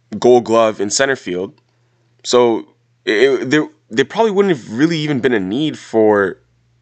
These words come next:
Yoenis Cespedes. I mean, Michael Cuddyer was still on the roster, and Michael Conforto made his big league debut just days before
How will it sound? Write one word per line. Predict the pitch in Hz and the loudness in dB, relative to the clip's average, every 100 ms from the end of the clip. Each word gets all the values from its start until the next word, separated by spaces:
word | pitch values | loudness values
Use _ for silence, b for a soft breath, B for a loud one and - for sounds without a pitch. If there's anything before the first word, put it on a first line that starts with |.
| - | -2
Yoenis | 113 120 113 | 2 2 -2
Cespedes. | - 160 - - 69 - - B B | -2 -2 -4 -10 -12 -14 -20 B B
I | |
mean, | 104 104 | -2 0
Michael | 117 123 | -2 -4
Cuddyer | 120 113 131 | -4 0 0
was | 127 | -2
still | - | -2
on | 113 | -2
the | 101 | 2
roster, | 104 110 - 107 110 | 2 0 -2 -2 0
and | 101 - _ - | -2 -6 _ -8
Michael | 104 117 131 | -4 -2 -4
Conforto | 117 107 - 139 165 110 113 - b b - | -6 -8 0 2 2 2 -2 -8 b b -2
made | 113 | 0
his | 113 | 0
big | 87 117 | 0 0
league | 117 107 | 0 -2
debut | 104 98 120 | 0 0 0
just | 107 127 - 87 80 | 0 0 -2 -12 -4
days | 98 131 | 0 0
before | 117 113 156 147 - | -2 -4 0 0 -2